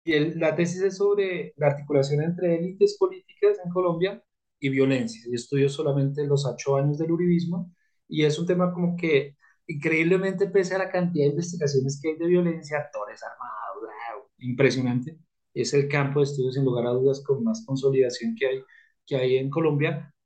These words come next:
El tema de ese vínculo entre élites y violencia no es explícito y no es muy claro, y es muy fuerte,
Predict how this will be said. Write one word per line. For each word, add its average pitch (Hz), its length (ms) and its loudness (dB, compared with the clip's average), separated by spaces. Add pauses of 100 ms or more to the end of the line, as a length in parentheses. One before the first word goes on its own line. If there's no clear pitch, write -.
El 143 400 2
tema 160 320 -2
de 175 140 2
ese 175 200 0
vínculo 185 440 0
entre 156 340 0
élites 143 440 -2
y 165 60 -14
violencia 139 920 0
no 147 180 2
es 143 200 -2
explícito - 540 -10 (200)
y 131 80 -10
no 135 140 0
es 131 60 2
muy 135 180 2
claro, 139 340 0 (480)
y 143 180 4
es 117 80 4
muy 123 140 -2
fuerte, - 300 -4